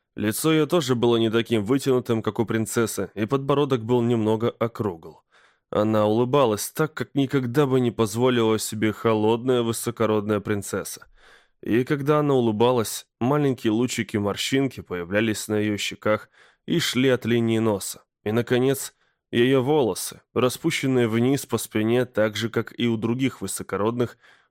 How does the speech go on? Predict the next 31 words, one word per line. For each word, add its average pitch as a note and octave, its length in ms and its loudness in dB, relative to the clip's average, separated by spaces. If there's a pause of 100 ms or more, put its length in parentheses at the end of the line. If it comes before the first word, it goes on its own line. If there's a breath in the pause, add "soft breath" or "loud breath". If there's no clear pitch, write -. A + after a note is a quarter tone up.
были C#3+ 340 0
с - 120 -6
жёлтым B2 520 0
оттенком, F#2+ 600 -4
а A2 100 0
не A2 140 2
чисто - 360 -4
белыми. F#2+ 480 -4 (420)
И A#2 120 2
лежали A#2 420 2
они A#2 240 0
не B2 140 2
прямо, B2 560 -2
а G2 200 -2
завивались G2+ 760 0
и F#2+ 40 -6
спускались G#2+ 600 -2
густыми A#2 440 -2
локонами. - 640 -4 (580)
Улыбка E3+ 460 2
её E3 160 2
внезапно D3 580 0
исчезла, A#2+ 500 0
и A2+ 140 2
лицо A2 280 2
потемнело A#2 640 0
от F#2+ 100 -8
прилившей C3 540 0
к - 100 -16
нему C3 300 0
крови. G#2 420 -2